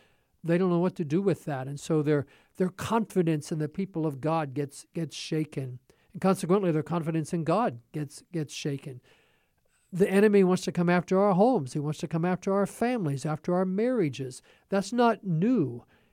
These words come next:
In, in Genesis three, sin enters the garden, and Adam turns on Eve, "This woman you gave me." He ultimately blames God, but he blames Eve as well, that,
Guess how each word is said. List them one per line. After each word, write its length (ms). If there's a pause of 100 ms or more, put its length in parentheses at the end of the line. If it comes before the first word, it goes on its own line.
(220)
In, 380 (140)
in 240
Genesis 720 (140)
three, 580 (440)
sin 520
enters 460
the 140
garden, 640
and 300 (480)
Adam 500 (480)
turns 500
on 280
Eve, 440
"This 260
woman 480 (560)
you 180
gave 320
me." 100
He 60
ultimately 420
blames 360
God, 420
but 100
he 80
blames 340
Eve 280
as 180
well, 460
that, 340